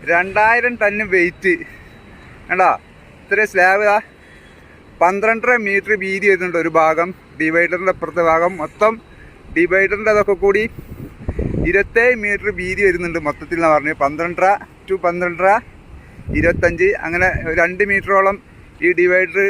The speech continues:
ക്രാഷ് ബാരിയറിൻ്റെ വീതിയായിട്ട് പോകും ട്ടോ. സാധാരണ മൂന്ന് വരിക്ക് പത്തര, പതിനൊന്ന് മീറ്ററൊക്കെ ഉണ്ടാവും. പിന്നെ കുറച്ച് സ്പേസൊക്കെ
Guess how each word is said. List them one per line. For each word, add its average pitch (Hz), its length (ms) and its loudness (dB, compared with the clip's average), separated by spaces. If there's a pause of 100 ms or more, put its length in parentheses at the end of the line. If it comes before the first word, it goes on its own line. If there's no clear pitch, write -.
(140)
ക്രാഷ് 170 300 0
ബാരിയറിൻ്റെ 180 420 0 (120)
വീതിയായിട്ട് 170 460 -2
പോകും 147 180 -2
ട്ടോ. 110 140 -2 (2750)
സാധാരണ 190 500 2 (100)
മൂന്ന് 208 240 -6
വരിക്ക് 208 340 -4 (800)
പത്തര, 196 280 0 (460)
പതിനൊന്ന് 202 380 -2
മീറ്ററൊക്കെ 202 400 -2
ഉണ്ടാവും. 180 320 2
പിന്നെ 175 200 -2 (500)
കുറച്ച് 170 260 0 (100)
സ്പേസൊക്കെ 196 540 0